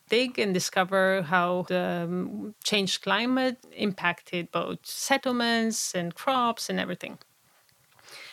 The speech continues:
My approach to it is that, um, during this Little Ice Age, it,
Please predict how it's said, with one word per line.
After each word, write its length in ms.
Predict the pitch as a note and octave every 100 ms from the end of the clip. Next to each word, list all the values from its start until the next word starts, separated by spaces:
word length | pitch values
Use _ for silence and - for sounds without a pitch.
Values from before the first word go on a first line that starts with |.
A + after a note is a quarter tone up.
| -
My 180 | A#3+ D#4+
approach 460 | G#4 D#4 D4 -
to 60 | A#3+
it 360 | G#3+ G#3+ - -
is 340 | - A#3 G#3+
that, 500 | A3 G#3 G3+ F#3+ -
um, 600 | A3 G#3 G#3 G3+ G3+ - - G3
during 440 | A#3+ A3+ A3+ A3
this 220 | A3 - -
Little 240 | C4+ C4+
Ice 280 | A3+ A3 -
Age, 360 | F#3+ F3 E3+ E3+
it, 180 | F3+